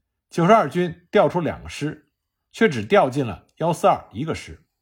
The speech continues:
蒋介石许诺的王凌云的七十五师，由于第六战区司令长官陈诚坚决拒绝调出而泡了汤。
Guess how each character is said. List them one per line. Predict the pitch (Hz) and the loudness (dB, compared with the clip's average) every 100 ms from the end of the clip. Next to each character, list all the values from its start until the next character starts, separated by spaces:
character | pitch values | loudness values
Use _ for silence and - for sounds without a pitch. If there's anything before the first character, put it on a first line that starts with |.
| _ _ _ _ _ _ - | _ _ _ _ _ _ -2
蒋 | 160 | 0
介 | 175 | 2
石 | 185 | 2
许 | 220 - 123 | 0 -2 -4
诺 | 160 | -4
的 | 123 | -4
王 | 113 165 | -2 -2
凌 | 185 | -2
云 | 165 139 | -4 -4
的 | 151 - _ | -6 -6 _
七 | - 185 | -8 -4
十 | 165 | -4
五 | 92 | -6
师， | 76 120 113 _ _ _ _ _ _ - | -10 -12 -12 _ _ _ _ _ _ -4
由 | 180 226 | 0 2
于 | |
第 | 214 233 | 2 2
六 | 160 | 2
战 | 180 143 | 0 -4
区 | 165 | -4
司 | 196 | -4
令 | 180 | -4
长 | 117 85 85 | -4 -8 -8
官 | 120 - | -10 -10
陈 | - 165 | -8 -8
诚 | 101 95 165 _ _ _ _ - | -8 -12 -14 _ _ _ _ -2
坚 | 208 190 | 0 0
决 | 156 | -2
拒 | 151 175 | -2 -4
绝 | 95 107 | -4 -6
调 | 135 87 | -6 -8
出 | - 143 - - | -8 -10 -10 -12
而 | 110 | -10
泡 | - 92 | -4 -6
了 | |
汤。 | - 110 - | -4 -8 -10